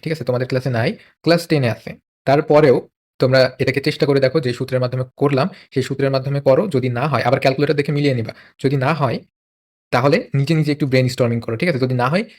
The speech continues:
সেক্ষেত্রে ইনবক্স করো আমাকে, আহ, কিংবা আমি তোমাদেরকে এটা সমাধান করে দিব।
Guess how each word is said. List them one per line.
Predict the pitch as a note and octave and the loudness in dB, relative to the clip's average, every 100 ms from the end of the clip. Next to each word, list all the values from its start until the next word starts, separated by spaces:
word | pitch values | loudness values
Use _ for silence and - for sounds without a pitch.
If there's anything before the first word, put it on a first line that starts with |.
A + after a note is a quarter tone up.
| - | -12
সেক্ষেত্রে | B2+ B2+ B2+ | -6 -4 -2
ইনবক্স | B2 C#3+ - | 0 -2 -2
করো | C#3+ | -2
আমাকে, | C3+ C#3 F#3+ - _ _ _ | -2 -4 -6 -8 _ _ _
আহ, | - A#2+ | -6 -4
কিংবা | - C3 | -2 -2
আমি | B2+ B2 C#3+ B2 _ _ | 0 0 -2 -4 _ _
তোমাদেরকে | A#2+ A2+ A#2 F3+ - _ _ - | -2 0 -2 -6 -10 _ _ -12
এটা | - A#2 A#2 | -4 -4 -4
সমাধান | C#3 C3 C3 | -2 -2 -2
করে | C#3+ C#3 | -2 -2
দিব। | A2 | -2